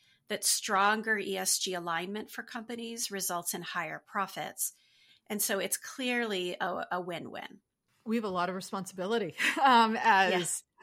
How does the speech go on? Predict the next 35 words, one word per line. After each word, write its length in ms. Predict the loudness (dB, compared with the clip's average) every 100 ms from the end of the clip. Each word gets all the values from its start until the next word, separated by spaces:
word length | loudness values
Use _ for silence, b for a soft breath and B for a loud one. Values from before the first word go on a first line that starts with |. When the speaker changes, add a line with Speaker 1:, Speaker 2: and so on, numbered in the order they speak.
| B 10
Speaker 1:
Yeah. 220 | 12 12
Speaker 2:
as, 320 | 10 4 -2
uh, 400 | 0 2 2 -4 -8 -18 _ _
corporations. 920 | -2 -2 -2 -4 -2 -2 -6 -8 -10 -12
But 240 | -4 -4 -2
what 220 | -2 0
that 180 | -2 -2
signals 460 | -4 -4 -4 -6 -6
to 160 | -6
me 240 | -6 -6 -6
is 180 | -6
that 220 | -4 -4 -4
there's 180 | -8
a 40 | -6
lot 220 | -2 -2
of 80 | -2
work 200 | -6 -8
that 80 | -10
needs 200 | -10 -12
to 80 | -10
be 100 | -6
done 180 | -6
around 300 | -6 -8 -10 -10
internal 720 | -8 -8 -10 -8 -6 -4 -8 -8
education, 1160 | -8 -8 -12 _ -20 -12 -10 -10 -12 -12 -14 -18 B B -2
because 180 | 0 2
I'm 200 | 2 2
not 200 | 0 -2
sure 220 | -8 -6
that 140 | -8
if 100 | -8
you 140 | -8 -8
went 320 | -6 -6 -4
in 120 | -4
and 160 | -6